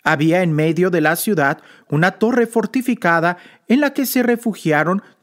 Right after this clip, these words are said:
todos los hombres y mujeres, así como los señores de la ciudad. Cerraron por dentro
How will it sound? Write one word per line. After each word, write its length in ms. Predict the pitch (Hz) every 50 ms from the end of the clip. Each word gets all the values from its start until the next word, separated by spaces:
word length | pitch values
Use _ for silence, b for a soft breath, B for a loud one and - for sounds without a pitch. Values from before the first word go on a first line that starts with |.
| _ -
todos 260 | 214 214 214 277 277
los 240 | 269 - - - 214
hombres 380 | 214 214 196 170 151 139 -
y 60 | 143
mujeres, 680 | 135 131 120 - 147 131 127 120 127 127 127 - - _ _ _ _ _ _ _ _ _ _ _ -
así 280 | - 151 151 - 165 -
como 200 | - 170 170 175
los 140 | 165 160 160
señores 460 | - 143 139 139 156 202 185 170 147
de 80 | 151
la 100 | 147 143
ciudad. 480 | 139 - - 135 123 127 123 120 120 _ - _ _ _ _ _ _ _ _ _ _ _ _ _ _ _
Cerraron 500 | - - 180 170 160 156 160 165 180 180
por 200 | 190 175 160 131
dentro 440 | 160 160 180 190 - 196 196 175